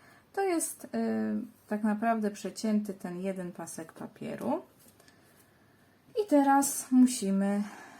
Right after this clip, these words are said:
go zwinąć. Po prostu zwijamy, zaraz momencik. Muszę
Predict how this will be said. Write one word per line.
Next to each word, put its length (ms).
go 560
zwinąć. 1080
Po 100
prostu 640
zwijamy, 640
zaraz 340
momencik. 640
Muszę 460